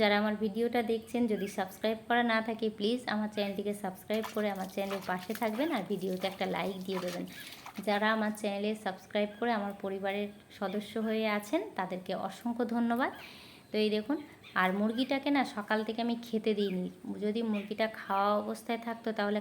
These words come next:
কাটার সময় যখন আমি এইভাবে মানে কাটতাম, এর খাদ্যনালীটা না একেবারে টানতে গেলে মানে ছেড়ে বেরিয়ে আসে, তখন না একদম বাজে অবস্থা হয়ে যায়, ওই জন্য খেতে দিইনি। আর এইভাবে পরিষ্কার করে নিচ্ছি। আর দেখুন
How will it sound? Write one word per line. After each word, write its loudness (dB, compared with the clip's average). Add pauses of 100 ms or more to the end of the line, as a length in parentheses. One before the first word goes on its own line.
কাটার 2
সময় -2
যখন -4
আমি 0
এইভাবে 0 (520)
মানে 4 (140)
কাটতাম, 4 (120)
এর -2 (100)
খাদ্যনালীটা -2
না 2 (420)
একেবারে 2 (100)
টানতে 2
গেলে 4 (420)
মানে 0 (120)
ছেড়ে 2
বেরিয়ে 4 (100)
আসে, -6 (180)
তখন 4 (100)
না 6 (360)
একদম -2
বাজে 4 (100)
অবস্থা -4
হয়ে -2
যায়, -2
ওই 0
জন্য 0 (120)
খেতে -2
দিইনি। 4 (1300)
আর 0 (220)
এইভাবে 2 (120)
পরিষ্কার 2
করে 4
নিচ্ছি। -2
আর 0 (100)
দেখুন -2